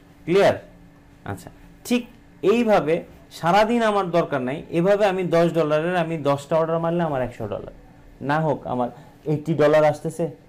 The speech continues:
এইটটি পার্সেন্ট, এইটটি ডলার,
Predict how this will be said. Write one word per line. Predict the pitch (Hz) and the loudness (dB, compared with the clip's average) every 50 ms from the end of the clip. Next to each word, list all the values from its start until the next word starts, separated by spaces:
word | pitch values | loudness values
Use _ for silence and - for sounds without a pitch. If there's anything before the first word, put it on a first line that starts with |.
| - - _ - - | -20 -20 _ -14 -14
এইটটি | 127 120 - 139 - | -12 -10 -10 -6 -6
পার্সেন্ট, | 139 135 - 151 151 156 - - - - _ _ _ _ - - - - - - - - - - - - - - | -6 -6 -6 -10 -12 -12 -14 -20 -20 -20 _ _ _ _ -20 -20 -20 -20 -20 -20 -20 -20 -20 -20 -20 -20 -12 -10
এইটটি | 123 123 - 127 110 110 | -10 -8 -8 -8 -6 -6
ডলার, | 101 - - | -8 -8 -10